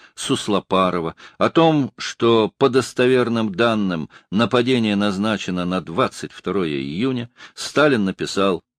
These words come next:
«Эта информация является английской провокацией. Разузнайте, кто автор этой провокации, и накажите его». А Берия расправлялся с теми разведчиками,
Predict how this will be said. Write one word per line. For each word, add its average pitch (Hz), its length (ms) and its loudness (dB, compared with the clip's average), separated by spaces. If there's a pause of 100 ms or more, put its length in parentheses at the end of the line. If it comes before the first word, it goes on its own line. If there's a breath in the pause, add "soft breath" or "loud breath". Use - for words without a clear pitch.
(260 soft breath)
«Эта 139 360 4
информация 135 680 2
является 131 600 2
английской 127 680 0
провокацией. 120 880 0 (320)
Разузнайте, 151 1080 2
кто - 400 2
автор 107 480 0
этой 98 280 0
провокации, 113 920 -2 (240)
и 139 120 2
накажите 131 720 0
его». 60 260 -14 (1600)
А 80 160 -4
Берия 85 560 0 (480)
расправлялся 117 1000 2
с - 140 -12
теми 98 220 -2
разведчиками, 113 760 -4